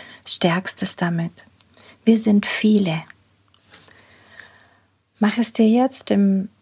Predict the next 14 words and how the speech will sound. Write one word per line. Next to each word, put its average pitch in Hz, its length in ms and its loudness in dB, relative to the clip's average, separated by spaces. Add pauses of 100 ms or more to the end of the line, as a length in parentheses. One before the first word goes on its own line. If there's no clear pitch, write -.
(120)
Sitzen 226 800 0
oder 180 420 -2
auch - 140 -8
im 202 100 2
Liegen 208 400 0
bequem. 202 800 0 (760)
Lockere 233 460 2
deinen 190 320 0
Nacken, 220 420 4
deine 196 260 2
Schultern, 220 680 0
dein 196 200 0
Gesicht 214 520 -4
nochmal 190 680 -2